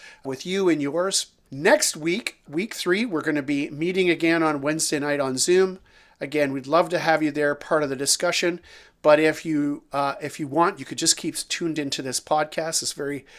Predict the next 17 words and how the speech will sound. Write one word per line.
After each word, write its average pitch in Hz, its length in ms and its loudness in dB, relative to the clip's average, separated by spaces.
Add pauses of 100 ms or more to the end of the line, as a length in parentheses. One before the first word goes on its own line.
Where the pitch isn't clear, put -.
(120)
special 151 540 2
Lenten 147 440 -2
podcast 147 520 0
series. 175 480 -2 (480)
Um, 139 480 0 (240)
and, 139 360 -2
uh, 139 220 4
we'll 147 180 0
be, 143 280 0
we'll 147 200 -4
be 139 260 -2
releasing 143 540 -2
it 139 200 -4
again 131 400 -4
next 131 280 -8
Friday. 123 600 -4 (500)
Um, 135 320 -2